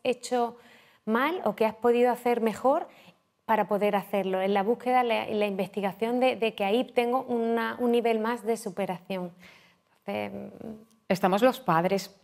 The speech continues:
Speaker 2: de estas generaciones preparados para inculcar a nuestros hijos esta clase de aprendizaje?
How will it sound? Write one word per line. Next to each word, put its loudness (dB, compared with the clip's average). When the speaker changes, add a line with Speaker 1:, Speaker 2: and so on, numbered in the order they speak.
Speaker 2:
de 2
estas -2
generaciones 2
preparados 4
para 4
inculcar 6
a 4
nuestros -2
hijos -2
esta 0
clase -2
de 0
aprendizaje? -4